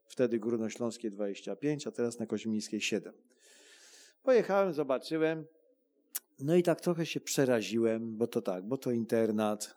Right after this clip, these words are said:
edukacja w Laskach wtedy polegała wyłącznie na internacie. Przy takiej zasadzie, że do domu można było wyjeżdżać co najwyżej raz na miesiąc,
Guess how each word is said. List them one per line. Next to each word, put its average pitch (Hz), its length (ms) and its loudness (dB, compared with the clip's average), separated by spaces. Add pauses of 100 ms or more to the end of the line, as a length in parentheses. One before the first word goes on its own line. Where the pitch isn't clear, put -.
edukacja 107 680 -8
w 104 40 -8
Laskach 107 460 -6
wtedy 120 360 -4
polegała 104 440 -4
wyłącznie 120 440 -2
na 110 80 0
internacie. 98 720 -4 (720)
Przy 123 140 -10
takiej 151 280 0
zasadzie, 123 560 -2
że 107 140 -4
do 98 100 -4
domu 113 280 0
można 107 260 -2
było 98 240 0
wyjeżdżać 101 400 -2
co - 160 -6
najwyżej 113 480 -4
raz 120 200 -4
na 113 100 -2
miesiąc, 104 600 -6